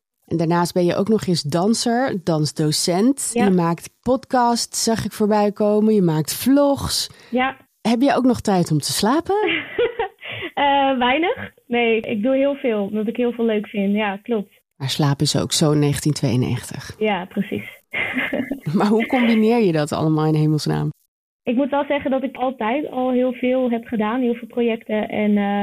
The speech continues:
Speaker 2: dat vloggen doe ik inmiddels niet meer. Daarvoor is mijn, eh, podcast een beetje een vervanger geworden. Maar ja, ik probeer gewoon, eh, wel nog steeds heel veel rust te pakken en, en tijd voor mezelf te nemen.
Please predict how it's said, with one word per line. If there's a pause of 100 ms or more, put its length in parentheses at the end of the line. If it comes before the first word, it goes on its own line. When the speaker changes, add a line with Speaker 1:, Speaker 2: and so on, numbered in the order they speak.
Speaker 2:
dat
vloggen
doe
ik
inmiddels
niet
meer.
Daarvoor
is
mijn,
eh, (160)
podcast
een
beetje
een
vervanger
geworden. (480)
Maar
ja,
ik
probeer
gewoon,
eh,
wel
nog
steeds
heel
veel
rust
te
pakken
en,
en
tijd
voor
mezelf
te
nemen.